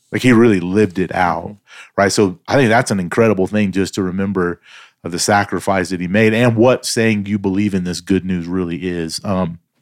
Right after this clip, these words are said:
Speaker 1: I know one of the ones we, we kinda, you had it in there a little bit, we didn't have time to really flesh it out, is the, the conversation of the law,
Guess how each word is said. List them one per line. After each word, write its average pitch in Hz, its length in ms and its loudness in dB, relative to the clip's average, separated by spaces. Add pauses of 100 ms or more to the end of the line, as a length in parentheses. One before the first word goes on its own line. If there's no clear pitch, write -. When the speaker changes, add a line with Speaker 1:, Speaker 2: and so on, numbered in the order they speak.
(800)
Speaker 1:
I 131 80 -2
know 131 120 6
one 139 120 6
of 131 60 6
the 131 80 6
ones 127 160 4
we, 110 260 0 (380)
we 113 80 -4
kinda, 127 340 0 (120)
you 113 120 -2
had 127 200 4
it 123 120 2
in 127 120 4
there 117 120 4
a 110 40 4
little 120 200 4
bit, 117 140 6
we 107 100 4
didn't 113 160 0
have 104 120 -2
time 98 320 -2
to 98 120 -4
really 104 280 2
flesh 104 340 0
it 104 80 2
out, 101 260 4
is 95 300 -6
the, 92 340 -4 (460)
the 98 100 -4
conversation 110 760 2
of 95 180 0
the 95 80 0
law, 85 540 0